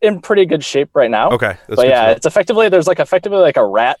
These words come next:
Speaker 1: on all of the systems, uh, that connects, uh, back to, like,
Speaker 2: Mm.
Speaker 1: the Caldera server. Um, and it just goes and talks to them and says, "Hey, go run these attack simulations." Uh, and then it's also running, uh, an O S query management tool called Fleet.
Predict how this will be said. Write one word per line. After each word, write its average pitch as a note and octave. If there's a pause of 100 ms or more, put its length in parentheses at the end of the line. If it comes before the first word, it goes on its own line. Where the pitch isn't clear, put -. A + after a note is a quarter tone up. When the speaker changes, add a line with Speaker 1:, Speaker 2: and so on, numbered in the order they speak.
Speaker 1:
on C#3+
all C3
of C3+
the A#2+
systems, E3+
uh, A#2+
that A#2
connects, A#2+
uh, G#2
back G#2
to, A#2+
like, G#2+
Speaker 2:
Mm. -
Speaker 1:
the G#2+
Caldera G2+
server. B2 (320)
Um, F#2+
and G2+
it -
just G#2+
goes G#2
and G2+
talks F#2+
to -
them G2
and G2+
says, G2
"Hey, G#2
go G2+
run G2+
these F#2+
attack G#2+
simulations." G2 (1120)
Uh, G#2+
and C#3
then C#3+
it's C#3
also F3+
running, E3
uh, A2+ (100)
an A#2
O C3
S C3+
query B2
management C#3+
tool A3+
called G#2+
Fleet. D3+